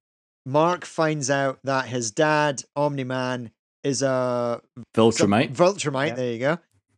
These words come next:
Speaker 1: And instead of Viltrumites being there to protect Earth, they're there f-, to basically make people sign up to their ruling.
Speaker 2: Yeah,
Speaker 1: Because they're
Speaker 2: very
Speaker 1: insuperior
Speaker 2: much.
Speaker 1: and Viltrumites are pretty much supermen.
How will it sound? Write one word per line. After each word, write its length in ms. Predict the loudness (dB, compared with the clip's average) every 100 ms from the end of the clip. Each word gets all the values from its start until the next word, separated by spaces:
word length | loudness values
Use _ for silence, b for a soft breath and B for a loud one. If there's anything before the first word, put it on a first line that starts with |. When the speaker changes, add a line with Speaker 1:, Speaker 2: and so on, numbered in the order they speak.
| -6
Speaker 1:
And 340 | -2 -2 -4 -8 -8
instead 380 | -4 2 2
of 100 | 2
Viltrumites 580 | 0 -2 -2 -2 -2 -4
being 300 | -2 -2 -2
there 220 | -2 -2 -2
to 160 | -6
protect 520 | -8 -6 -2 -2 -4 -8
Earth, 340 | -4 -4 -6 -10
they're 300 | -4 -2 0
there 280 | 0 0 -2
f-, 140 | -6 _ _
to 260 | -4 -2 -2
basically 640 | -2 -2 -4 -4 -4 -4 -10 _ -6
make 260 | -4 -4
people 280 | -4 -4 -4
sign 320 | -4 -2 -2
up 180 | -2 -6
to 120 | -8 -6
their 400 | -2 -2 -2 -6
ruling. 520 | -8 -6 -6 -8 -12 _ _ _ _ _ _ _ _ _ _ -2
Speaker 2:
Yeah, 140 | 0
Speaker 1:
Because 260 | 0 -2 -2
they're 120 | -2
Speaker 2:
very 100 | -2
Speaker 1:
insuperior 480 | -4 -6 -2 0 0 -2
Speaker 2:
much. 80 | -6
Speaker 1:
and 120 | -8 -8
Viltrumites 560 | -8 -8 -10 -10 -10
are 180 | -10 -12 _ _ -12
pretty 160 | -8
much 260 | -8 -10 -10
supermen. 580 | -12 -10 -12 -12 -14